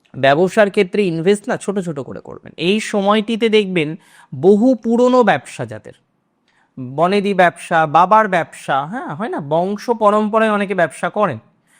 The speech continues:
তো বহু পুরানো ব্যবসা যাদের রয়েছে, অনেক রকমভাবে ট্রাই করছেন ব্যবসার জায়গাগুলিকে ঠিক করার, কিন্তু কোনো না কোনোভাবে ব্যবসার জায়গাগুলিকে ঠিক করতে পারছেন না।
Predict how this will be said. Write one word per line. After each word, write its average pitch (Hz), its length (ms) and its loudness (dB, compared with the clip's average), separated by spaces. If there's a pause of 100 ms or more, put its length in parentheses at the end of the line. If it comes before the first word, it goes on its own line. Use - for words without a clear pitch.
(180)
তো 196 80 0
বহু 226 260 4
পুরানো 277 560 4
ব্যবসা 233 400 2
যাদের 180 340 2
রয়েছে, 139 420 -4 (560)
অনেক 226 340 4
রকমভাবে 214 640 2
ট্রাই 185 300 2
করছেন 180 480 -4
ব্যবসার 160 400 -2
জায়গাগুলিকে 151 600 -2
ঠিক 147 320 -12
করার, 139 300 -8 (500)
কিন্তু 185 180 0
কোনো 202 280 2
না 214 120 4
কোনোভাবে 196 580 2
ব্যবসার 175 440 2
জায়গাগুলিকে 165 680 2
ঠিক 165 240 -10
করতে 165 300 -6
পারছেন 156 440 -4
না। 196 220 -8